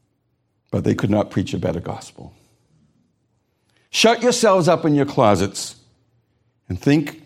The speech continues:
of what you were and what you have been if it had not been for the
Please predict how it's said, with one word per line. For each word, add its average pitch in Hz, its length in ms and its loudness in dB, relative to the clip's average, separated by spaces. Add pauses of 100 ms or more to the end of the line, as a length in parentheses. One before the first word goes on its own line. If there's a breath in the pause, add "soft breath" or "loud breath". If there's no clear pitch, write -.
(800 loud breath)
of 95 100 -2
what 120 180 4
you 135 140 4
were 107 440 4 (1300)
and 101 140 2
what 110 160 2
you 120 340 0 (100)
have 98 260 2
been 90 420 0 (840)
if - 100 -6
it 101 60 0
had 87 80 0
not 113 260 2
been 107 160 0
for 101 180 -8
the 98 180 -4